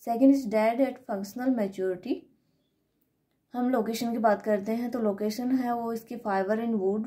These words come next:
bark, leaf, stem, वहाँ पे ये present होगा।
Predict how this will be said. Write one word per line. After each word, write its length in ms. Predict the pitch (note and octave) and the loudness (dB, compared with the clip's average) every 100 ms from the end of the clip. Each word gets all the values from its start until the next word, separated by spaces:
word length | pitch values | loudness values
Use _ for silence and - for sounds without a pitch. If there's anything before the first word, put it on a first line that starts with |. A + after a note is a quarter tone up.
| G#3 | -4
bark, 500 | G3+ F#3+ F#3+ A3+ - | -2 0 0 -2 -2
leaf, 380 | C4 G3+ G3 A#3 | -2 0 0 -2
stem, 380 | A#3 - F#3+ F#3+ G3+ | -8 -6 -6 -2 -2
वहाँ 280 | G3+ F#3+ F#3 | -2 -2 -6
पे 80 | A#3 | -6
ये 100 | C4 | -4
present 500 | A#3+ F#3 F#3 G3+ G#3+ | -2 -2 -2 -2 -2
होगा। 340 | A3 A#3 C4+ | -6 -4 -8